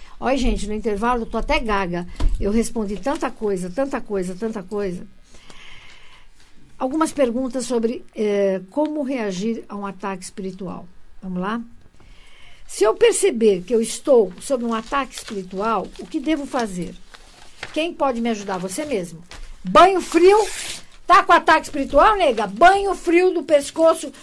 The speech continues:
ao bumbum, dois minutos. Tem que cair água. Tem que cair água. Vai pra baixo do chuveiro.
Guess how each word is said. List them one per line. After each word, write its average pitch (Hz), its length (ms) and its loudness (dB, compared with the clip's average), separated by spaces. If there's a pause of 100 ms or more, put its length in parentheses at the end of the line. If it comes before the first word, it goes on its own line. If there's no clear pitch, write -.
(120)
ao 285 200 6
bumbum, 269 520 0 (360)
dois 320 280 6
minutos. 277 540 -4 (140)
Tem 233 140 -2
que 233 100 -10
cair 269 240 2
água. 175 300 -2 (960)
Tem 285 220 2
que 302 100 -8
cair 277 420 0 (140)
água. 208 480 -4 (960)
Vai 226 140 -2
pra 254 160 2
baixo 254 260 4
do 262 80 -4
chuveiro. 202 500 -2